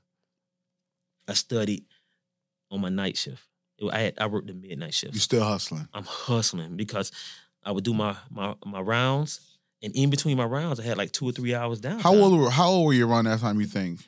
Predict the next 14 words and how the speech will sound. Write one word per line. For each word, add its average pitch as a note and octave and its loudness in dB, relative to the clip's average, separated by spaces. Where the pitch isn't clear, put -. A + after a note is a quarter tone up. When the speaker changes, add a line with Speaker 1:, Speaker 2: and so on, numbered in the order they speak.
Speaker 1:
Oh, F#2 -8
I F2 -6
was F2 -6
twenty-seven G#2 -10
and G2+ -2
hungry, F2+ -8
and G2+ 0
I F#2+ 2
Speaker 2:
Mm. F2+ -2
Speaker 1:
hustled. F2+ -6
So F#2 -10
I G#2 -2
would A2 -2
study A#2+ 0